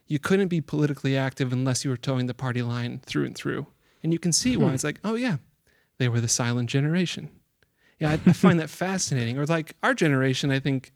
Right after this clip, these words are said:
Speaker 1: the tragedy would probably be nine eleven. Like, that's the moment that, um,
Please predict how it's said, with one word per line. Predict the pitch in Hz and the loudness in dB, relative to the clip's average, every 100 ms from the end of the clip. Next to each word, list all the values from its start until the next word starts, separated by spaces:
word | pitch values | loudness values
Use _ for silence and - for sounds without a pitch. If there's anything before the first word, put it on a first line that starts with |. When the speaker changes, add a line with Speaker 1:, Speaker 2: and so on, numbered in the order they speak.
| _ | _
Speaker 1:
the | 151 | -4
tragedy | - 143 139 135 131 | 0 2 2 0 -2
would | 127 - | -4 -2
probably | 208 220 214 185 160 | -2 -2 -2 -2 0
be | 147 139 131 | 2 2 2
nine | 127 117 | 0 -2
eleven. | 117 117 110 117 151 _ _ _ _ _ _ _ _ _ | -2 -6 -8 -12 -14 _ _ _ _ _ _ _ _ _
Like, | 139 | -2
that's | 165 165 | 0 0
the | 165 | 2
moment | 143 139 135 123 | 4 4 2 0
that, | 131 123 - _ _ _ _ 156 | -2 -4 -8 _ _ _ _ 0
um, | 139 131 127 127 135 | 2 2 2 0 -2